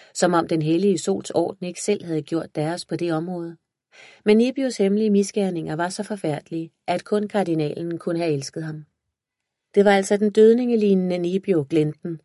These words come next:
som fiskeren talte med i Seyðisfjörður.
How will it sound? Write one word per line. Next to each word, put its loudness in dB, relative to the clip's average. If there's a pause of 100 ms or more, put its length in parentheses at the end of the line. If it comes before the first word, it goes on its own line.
(120)
som -2
fiskeren 0
talte 0
med -2
i 0
Seyðisfjörður. -2